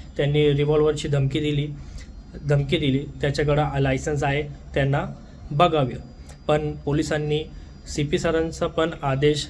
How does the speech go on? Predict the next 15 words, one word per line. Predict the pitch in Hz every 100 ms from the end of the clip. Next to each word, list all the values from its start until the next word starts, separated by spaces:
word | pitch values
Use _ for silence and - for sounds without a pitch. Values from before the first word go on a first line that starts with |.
| - -
मानला | 143 139 151
नाही | 151 143 147 143 - 139
आणि | 143 143
त्यांना | 147 139 139 143
काय | 143 147
उचलून | 139 - 139
आणला | 123 127
नाही. | 123 110 - - - - - 139
मानू | 143 160
शकतो | 180 175 - 175
का | 170 165
राजकारणी | 151 143 - 156 147 151 151 - 151
दबाव | 135 147 131
असेल | 127 185 185
त्यांच्यावरती, | 147 143 143 135 131 139